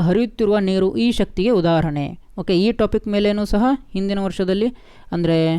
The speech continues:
ಯಾವ ವರ್ಷ ಅಂತ ನೆನಪಿಲ್ಲ, ಒಂದು ಕ್ವಶನ್ ಬಂದಿತ್ತು. So ಇದಕ್ಕೆ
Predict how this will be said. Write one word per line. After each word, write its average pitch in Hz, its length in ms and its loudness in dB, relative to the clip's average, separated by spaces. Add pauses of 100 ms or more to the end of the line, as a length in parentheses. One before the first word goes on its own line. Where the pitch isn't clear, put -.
(400)
ಯಾವ 180 200 2
ವರ್ಷ 208 220 -2
ಅಂತ 196 180 -2
ನೆನಪಿಲ್ಲ, 196 320 -2 (220)
ಒಂದು 196 180 -4
ಕ್ವಶನ್ 202 300 -2
ಬಂದಿತ್ತು. 202 320 0 (600)
So 220 80 2 (140)
ಇದಕ್ಕೆ 214 280 0